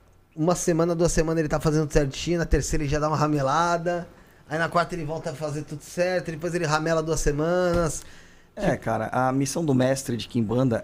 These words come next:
Speaker 2: é educar, né? E é um mestre, né?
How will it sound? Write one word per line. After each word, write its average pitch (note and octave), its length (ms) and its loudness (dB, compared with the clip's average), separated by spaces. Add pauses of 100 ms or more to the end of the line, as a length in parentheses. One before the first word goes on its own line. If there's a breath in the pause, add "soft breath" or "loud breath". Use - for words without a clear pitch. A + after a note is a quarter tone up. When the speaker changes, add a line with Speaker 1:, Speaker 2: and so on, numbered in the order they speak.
(120)
Speaker 2:
é B2 580 2
educar, B2+ 500 -2 (560)
né? G2+ 380 -4 (200)
E G2+ 380 -12 (640)
é - 80 -6
um B2+ 100 0
mestre, A2+ 480 -4
né? G#2 220 -4